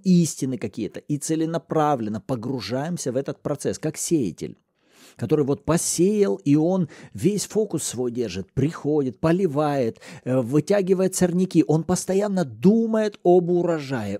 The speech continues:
он целенаправленно на этом сфокусирован. И когда Бог дает вам откровение о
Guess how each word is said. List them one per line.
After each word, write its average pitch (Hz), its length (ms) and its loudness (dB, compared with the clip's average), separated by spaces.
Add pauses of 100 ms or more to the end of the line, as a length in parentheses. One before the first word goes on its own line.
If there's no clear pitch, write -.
он 180 220 0
целенаправленно 185 960 0
на 180 140 2
этом 170 220 -2
сфокусирован. 139 840 -4 (500)
И 139 100 4
когда 151 560 0
Бог 214 380 4
дает 160 760 2
вам 117 340 -2
откровение 147 1120 0
о 117 160 -8